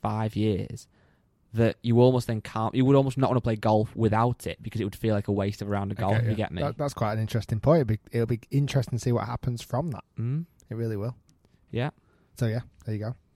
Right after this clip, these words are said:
Speaker 2: If anybody's watching from a technology company, you heard it here first, everybody. Copyright this podcast and, uh, give all credits to, uh, to Rick.
Speaker 1: This is a good one from Andrew Parker. And, um, I think this is some, something that a lot of people will never get to experience, and you have, so,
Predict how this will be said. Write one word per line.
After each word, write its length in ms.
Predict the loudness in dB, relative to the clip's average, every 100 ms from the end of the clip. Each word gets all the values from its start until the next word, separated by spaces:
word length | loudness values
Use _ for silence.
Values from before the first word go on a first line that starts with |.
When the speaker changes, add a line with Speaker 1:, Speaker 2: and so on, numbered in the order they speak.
| _ _
Speaker 2:
If 140 | -10 -4
anybody's 400 | -4 -2 -2 -2
watching 300 | -6 -6 -10
from 160 | -6 -6
a 40 |
technology 440 | -6 -6 -4 -4
company, 340 | -2 -2 0 -2 -4 -18 -20 6
you 160 | 10 12
heard 180 | 12 10
it 120 | 10
here 140 | 8
first, 320 | 8 8 8
everybody. 400 | 6 0 0 0
Copyright 500 | -2 -4 -2 -2 -2
this 240 | -2 -8 -10
podcast 540 | -6 -6 -6 -8 -6 -4
and, 160 | -2
uh, 140 | -2 -2 -6 -18 -6
give 140 | 0
all 120 | 2 2
credits 380 | 0 -2 -4 -8 0
to, 220 | 2 4
uh, 220 | 4 2 0 _ _ -20 -20 _ -4
to 100 | 0
Rick. 360 | 0 -2 -8 -18 _
Speaker 1:
This 140 | -2
is 60 | 0
a 40 |
good 160 | 2 0
one 220 | 0 0
from 180 | -2 -2
Andrew 280 | 0 0 0
Parker. 560 | 0 0 -2 -4 -10 -14 _ _ _ -2
And, 500 | 0 2 2 0 -4 _ _ _ _ _ _ _
um, 560 | -2 0 0 0 -2 -4
I 40 | -4
think 120 | -2
this 80 | 0
is 80 | 0
some, 160 | -2
something 380 | -2 -4 -2 0
that 120 | -2
a 60 | 0
lot 300 | 2 2 2
of 120 | 0
people 500 | -2 -4 -2 -2 0
will 180 | 2 2
never 260 | 4 2 0
get 140 | -2
to 80 | -6
experience, 540 | -8 -4 0 0 -2
and 80 | -4
you 120 | -4
have, 320 | -4 -6 -6 -6
so, 160 | -8